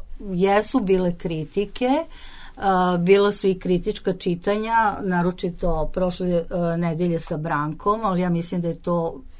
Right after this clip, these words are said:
onako sasvim bilo na mestu i, ako ja mogu da kažem, e, to nije bilo tendenciozno, nego Branko je bio jedan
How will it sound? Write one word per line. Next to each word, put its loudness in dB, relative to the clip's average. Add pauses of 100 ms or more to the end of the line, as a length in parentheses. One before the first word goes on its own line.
(120)
onako -6
sasvim -6
bilo -2
na -2
mestu -6
i, -4 (100)
ako -6
ja 0
mogu -4
da -6
kažem, -4 (340)
e, -4
to -4
nije 2
bilo 0
tendenciozno, -2
nego -4
Branko -6
je -4
bio 6
jedan 2